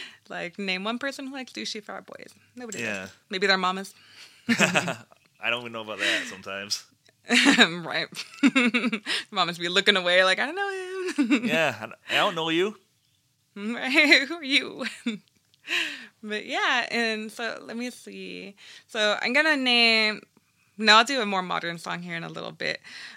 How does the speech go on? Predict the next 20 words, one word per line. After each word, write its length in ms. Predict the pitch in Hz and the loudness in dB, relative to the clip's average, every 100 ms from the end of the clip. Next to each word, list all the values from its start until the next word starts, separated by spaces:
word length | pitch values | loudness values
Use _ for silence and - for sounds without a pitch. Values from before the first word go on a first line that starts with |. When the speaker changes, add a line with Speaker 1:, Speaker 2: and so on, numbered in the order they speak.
| - | -4
Speaker 1:
Um, 420 | 190 180 165 175 - | 2 4 4 0 4
but 340 | 233 196 185 | 6 8 6
I'll 120 | - 190 | 0 0
go 340 | 196 190 185 - _ | 0 0 -4 -14 _
kinda 220 | 208 190 | -6 -6
back 300 | 165 185 180 | -4 -4 -4
in 140 | 180 180 | -8 -8
time. 760 | - 185 175 175 170 170 185 - | -6 -4 -2 -2 -4 -6 -10 -2
So 240 | 220 208 - | 4 4 4
I 100 | 302 | 2
don't 160 | 466 | 2
know 140 | 311 233 | 2 2
what 260 | 196 196 | 4 2
year 160 | 139 180 | 4 2
this 160 | 165 - | 0 -8
came 460 | 208 165 160 175 _ - - - - - | -4 -4 -4 -8 _ -20 -20 -20 -8 4
out, 400 | 175 156 151 - - | 6 6 2 -6 -8
but, 420 | - 190 180 170 - 202 - _ _ - | 2 6 6 6 0 -12 -16 _ _ -6
um, 540 | 185 170 160 170 185 _ 220 | -2 0 -2 -6 -10 _ -18
from, 680 | - 214 196 185 175 180 | -4 4 6 4 2 -6